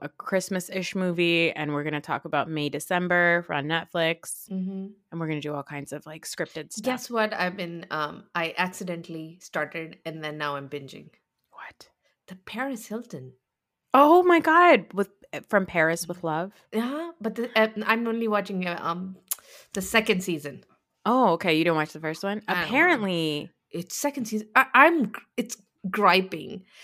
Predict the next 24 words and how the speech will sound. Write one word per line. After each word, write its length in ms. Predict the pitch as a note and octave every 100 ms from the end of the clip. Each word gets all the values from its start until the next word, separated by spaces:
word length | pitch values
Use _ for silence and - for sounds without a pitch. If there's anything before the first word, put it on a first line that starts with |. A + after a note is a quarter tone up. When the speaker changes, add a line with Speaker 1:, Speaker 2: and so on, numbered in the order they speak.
| - -
Speaker 2:
gripping 640 | F#3+ A3+ A3 G#3 F#3+ E3+
drama 720 | D#3 F3 E3 D#3+ D#3+ D#3 D#3 -
and 220 | F3 E3+
griping, 560 | F3+ D3+ F3+ F3+ D#3 D#3+
lots 320 | E3 F#3 F#3
of 120 | G3
<laughs> 60 | A#3+
griping 460 | B3+ - - A#3
also. 420 | F#3 G3 - B4 - - -
Speaker 1:
<laughs> 200 | - A3+
Speaker 2:
But 140 | A#3
it's 180 | G#3 F#3
gripping 480 | A3 A#3 A#3 G#3 F#3
drama 380 | F3 D#3+ D#3+
because 580 | D3+ F3 F3 F3+ D#3 D#3+ _ _ _ _ _ _ _ _ _ _ _
it, 260 | A3 A#3+ -
I'm 160 | - A3+
getting 300 | A3 B3 F4+
a 80 | F#3+
lot 260 | D3+ E3
of 120 | A3 G3+
insight 360 | F#3+ F#3 F#3
into 200 | F3 E3+
Kathy 840 | - - D3 F#3+ F#3+ A2 B2+ D#3+